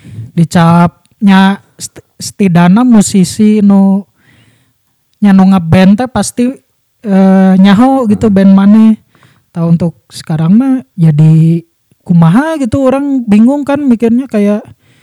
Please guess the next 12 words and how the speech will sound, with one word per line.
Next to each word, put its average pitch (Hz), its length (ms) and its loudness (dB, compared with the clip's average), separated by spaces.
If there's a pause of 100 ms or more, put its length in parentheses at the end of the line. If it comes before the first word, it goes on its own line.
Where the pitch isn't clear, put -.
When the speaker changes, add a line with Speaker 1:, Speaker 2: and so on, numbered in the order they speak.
(540)
Speaker 1:
masih 185 320 0
relevan 175 560 -2
gak 190 100 0
ya 226 160 -4
review 196 400 -2
album 156 560 -6
gitu, 208 220 -6 (180)
apalagi 180 540 -2
gigs 180 480 -2
gitu 185 240 -8
kan. 196 240 -6
Speaker 2:
Hmm. - 160 -20